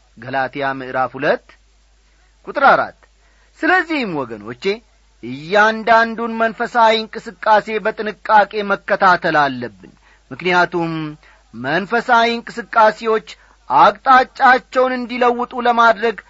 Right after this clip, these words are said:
ዲያብሎስ በትጋት ስለሚሠራ ነው።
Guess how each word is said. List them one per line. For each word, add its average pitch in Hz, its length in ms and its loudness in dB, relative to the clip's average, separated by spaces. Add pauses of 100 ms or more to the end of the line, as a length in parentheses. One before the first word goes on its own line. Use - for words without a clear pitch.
(320)
ዲያብሎስ 311 720 2 (440)
በትጋት 277 600 2
ስለሚሠራ 220 720 0 (120)
ነው። 107 140 -12